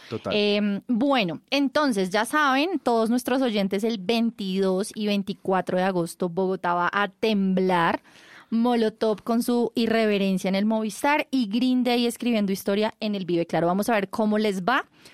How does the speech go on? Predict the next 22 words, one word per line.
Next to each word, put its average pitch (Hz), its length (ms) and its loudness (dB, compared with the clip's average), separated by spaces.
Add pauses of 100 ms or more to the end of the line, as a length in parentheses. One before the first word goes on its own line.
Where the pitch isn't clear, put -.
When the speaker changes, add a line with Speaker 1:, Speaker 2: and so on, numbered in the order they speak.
(100)
Speaker 2:
Estaremos 202 440 -2
también 208 340 0
contándoles 202 960 0
cómo 180 220 -6
les 190 180 -6
fue 185 160 0
a 175 80 2
Green 180 220 -6
Day 180 100 -4
y 185 40 -6
también 185 280 -2
a 175 60 -2
Molotov. 180 460 0 (580)
Y 339 300 0 (380)
aparte 220 420 -2
de 277 180 2
esto, 233 400 -2
aquí 202 220 -4
no 190 120 0
se 220 80 -2
acaba 202 380 -2
todo. 190 440 0